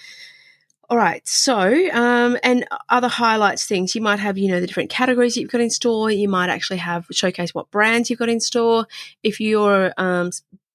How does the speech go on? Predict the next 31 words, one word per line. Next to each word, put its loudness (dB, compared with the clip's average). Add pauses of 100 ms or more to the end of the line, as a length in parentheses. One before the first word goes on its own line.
(220)
physical -4
store 2
that 0
has -4
lots -2
of -10
different -2
brands 2
or 2
an 0
online 2
store -2
that -2
has -4
lots -4
of -8
different 0
brands, 0 (300)
you 2
might 2
be -2
showcasing 0
those 2
as -2
a 0
sort -4
of -4
group. 0 (440)
Or 4
you 2
might, 0